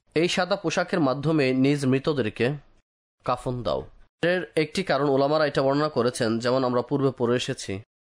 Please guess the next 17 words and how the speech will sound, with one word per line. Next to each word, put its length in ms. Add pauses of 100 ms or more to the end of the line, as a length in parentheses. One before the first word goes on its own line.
(380)
যখন 280
নেককারদের 540
দরবারে 360
কেউ 200
উপস্থিত 300
হবে, 280
যখন 260
নেক 240
বান্দাদের 400
দরবারে 320
কেউ 260
উপস্থিত 360
হবে, 320 (280)
তখন 320
তার 220
উচিত 300
হচ্ছে 440